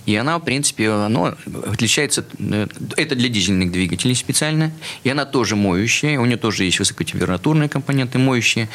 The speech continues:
У нее есть смазывающие, есть противокоррозионные. Но еще, помимо того, что есть у бензиновых, здесь есть, э, компонент, который связывает воду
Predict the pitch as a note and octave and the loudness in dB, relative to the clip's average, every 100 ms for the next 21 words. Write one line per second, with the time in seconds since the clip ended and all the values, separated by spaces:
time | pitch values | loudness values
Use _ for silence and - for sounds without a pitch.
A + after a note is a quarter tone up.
0 | - - - - - G#2+ A#2 G#2 G2+ B2 | -6 -4 -4 -4 0 2 4 2 2 2
1 | D#3 D3 C3+ B2+ - - A2+ G#2+ F#2+ F#2+ | 0 2 2 2 2 2 2 2 2 2
2 | F2 - F2+ F2+ F#2+ G2 C#3+ D#3+ A2 B2+ | 0 0 0 0 0 0 2 2 2 2
3 | B2+ - F#3+ F3 B2+ B2 A#2+ G2 - - | 2 4 2 2 -2 0 0 0 -4 -14
4 | - - - A2+ A2 - A2 G2+ G2+ F#2+ | -16 -14 -4 0 0 2 2 2 2 0
5 | C3 F3 F#3 A#2+ - - - - G#2 E3 | 2 2 2 0 -4 -14 -14 -6 0 2
6 | - A2 C#3+ - G#2+ G#2+ G#2+ F#2+ F#2+ A#2+ | 2 2 0 0 0 0 0 -2 -4 0
7 | C3+ D#3+ G#2+ A2+ A2+ A#2+ A2+ A2 G#2 G#2+ | 0 -2 0 0 2 0 0 -2 2 2
8 | F#2 | 2